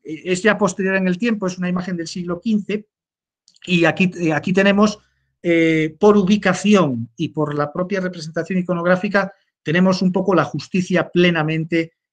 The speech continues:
definida en tiempos, en tiempos medievales, ¿no? Es decir, si vemos esta imagen, ¿qué cosas podemos traer a colación? ¿Qué cosas podemos saber? Primero,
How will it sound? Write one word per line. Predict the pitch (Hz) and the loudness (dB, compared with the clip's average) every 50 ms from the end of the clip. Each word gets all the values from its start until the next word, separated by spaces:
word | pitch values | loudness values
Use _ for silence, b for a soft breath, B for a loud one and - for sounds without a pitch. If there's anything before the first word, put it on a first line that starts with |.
| _ _ | _ _
definida | 127 143 147 147 - 147 156 165 165 165 175 185 180 160 | -2 -2 -2 -2 -2 -4 -2 0 0 0 0 -2 -2 -4
en | 143 135 135 | -6 -6 -4
tiempos, | - 156 156 156 147 - 156 156 151 151 147 147 147 143 - - - | -2 -2 -2 -2 0 0 2 4 4 4 4 4 2 -2 -6 -10 -10
en | - 147 127 | -10 -8 -4
tiempos | - 151 147 147 151 143 - | -2 -4 -2 0 -2 -2 -2
medievales, | 135 117 117 113 101 92 92 95 - - - | -4 -4 -4 -4 -6 -8 -10 -14 -16 -6 -4
¿no? | 202 208 208 B B B B B _ - | -2 -2 -2 B B B B B _ -6
Es | 156 147 | -4 0
decir, | 170 151 135 - | 0 0 0 -2
si | - - - 175 175 | -4 -2 0 4 4
vemos | 202 208 208 208 - 208 | 6 6 6 6 4 4
esta | 190 180 - 185 175 | 0 0 0 2 2
imagen, | 180 190 202 202 196 - 220 220 214 214 - _ _ _ _ _ | 4 2 2 0 0 0 0 0 -2 -4 -10 _ _ _ _ _
¿qué | - 180 175 | -6 -6 -4
cosas | 175 190 185 185 190 185 - | -2 -2 0 0 0 -2 -2
podemos | - 165 160 170 175 175 170 156 - - - | -2 -4 -4 -2 -2 -2 -4 -4 -6 -12 -10
traer | _ 165 160 160 170 170 | _ 0 2 2 2 2
a | 170 165 | 0 0
colación? | 165 156 151 151 151 - 196 180 | 0 0 0 0 0 0 0 0
¿Qué | 151 147 147 | 0 -2 -4
cosas | 170 156 170 165 - | -4 -6 -6 -8 -6
podemos | - 165 156 160 151 143 - | -6 -4 -4 -4 -4 -8 -10
saber? | - 120 113 101 - _ | -12 -12 -12 -12 -12 _
Primero, | - 175 185 190 151 117 - | -2 2 2 2 2 0 -2